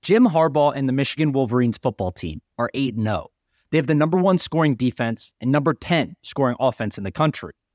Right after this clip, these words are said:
They're outscoring opponents three hundred twenty-five to forty-seven through eight games. They haven't played a game closer than twenty-four points, and they currently have the best odds to win the college football playoff national championship at plus two twenty-five.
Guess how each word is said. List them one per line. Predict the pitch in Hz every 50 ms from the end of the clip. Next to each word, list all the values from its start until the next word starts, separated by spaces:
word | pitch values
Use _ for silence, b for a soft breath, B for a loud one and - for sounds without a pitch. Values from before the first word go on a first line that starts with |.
| _ _ _ _ _ _
They're | 151 160 170 -
outscoring | 151 180 196 - - - 202 208 202
opponents | 185 165 _ - 139 156 156 151 143 - - - _
three | - 147 170
hundred | 165 165 175 170 160 143
twenty-five | - - 147 143 135 - - 131 127 123
to | 113 117
forty-seven | - - 123 117 117 98 - - 131 120 120 120 113 101 _ _ _
through | - 107 107
eight | 101 98 87 -
games. | 123 131 139 139 135 131 123 - - _ _ _ _ _ _ _ _
They | 160 156
haven't | 147 147 156 180 190 208 175 143
played | - 156 151 143
a | 131
game | 107 117 127 131 123 120
closer | - - 131 131 123 - - 135 123
than | 98 117 101
twenty-four | - - 117 107 95 _ 104 98 92
points, | _ - 170 175 170 - - - - _ _ _ _ _ _ _ _ _
and | - 156 170
they | 170 160
currently | - - 202 190 170 196 175
have | 175 160 139
the | 160 139
best | 113 - - 139 156 160 - - _ -
odds | 139 143 135 90 80 82 82 - - _ -
to | -
win | 135 139 139 135
the | 127
college | - - 131 120 143 139 123
football | - 131 107 139 135 -
playoff | _ - 135 113 101 90 90 _
national | 107 110 107 104 101 - - 95 87 -
championship | - 139 147 139 123 127 110 - - 87 - _ _ _ _ _ _ _
at | 120 117 _
plus | - 143 127 - -
two | - 127 110
twenty-five. | - - 113 98 90 _ - 143 135 117 95 76